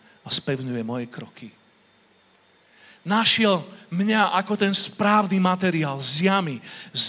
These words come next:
bahna, z blata. Odtiaľ ma vybral a začal so mnou pracovať. Je niekto šťastný? To, čo,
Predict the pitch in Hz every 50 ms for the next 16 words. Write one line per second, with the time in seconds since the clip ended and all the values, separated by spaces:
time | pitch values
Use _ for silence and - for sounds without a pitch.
0 | 143 147 196 202 202 180 165 165 151 120 110 - - - - - - - - -
1 | 143 160 202 196 196 196 196 190 160 127 107 95 - - - - - - 233 254
2 | 240 - 226 247 226 214 208 208 208 175 214 220 214 170 202 185 156 135 123 117
3 | 113 - - - - - 139 139 - 165 156 - 160 135 - - 160 151 151 143
4 | 139 165 156 151 147 - - 165 143 127 120 113 113 - - - - - - -
5 | - - - - - - - - _ - 160 190 208 208 208 214 214 - - 208
6 | 196 196 - - 214 202 196 196 185 - - - - - - - - - - -
7 | _ _ _ _ _ - - - - 508 494 466 - - - - - - - -
8 | - - - - - - _ _ - - - - - - - - - - - -
9 | - - - - - - - - - - - - - - - - - - 269 269
10 | - 269 262